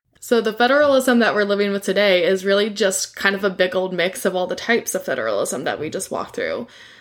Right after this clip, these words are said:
There's no official name yet, but some refer to it, our current day me-, federalism, as judicial federalism. At the core, though, this is the federalism of political division, where the federal government is powerful and passes divisive laws, while minority-controlled states sue the federal government.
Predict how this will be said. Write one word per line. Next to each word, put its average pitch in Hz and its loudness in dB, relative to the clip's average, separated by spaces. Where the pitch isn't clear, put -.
There's 226 2
no 339 4
official 359 2
name 185 0
yet, 170 0
but 196 -4
some 240 2
refer 214 0
to 247 0
it, 269 -2
our 202 2
current 202 0
day 190 2
me-, 202 -4
federalism, 220 0
as 190 0
judicial 180 -4
federalism. 76 -6
At 254 0
the 277 2
core, 214 2
though, 170 2
this 214 0
is 220 -4
the - 0
federalism 190 2
of 175 0
political 294 2
division, 202 0
where 196 0
the 190 -8
federal 247 2
government 185 0
is 180 -4
powerful 294 2
and 180 0
passes 185 -2
divisive 196 0
laws, 196 2
while 185 2
minority-controlled 185 -2
states - -4
sue 175 0
the 131 -4
federal 107 -6
government. 98 -10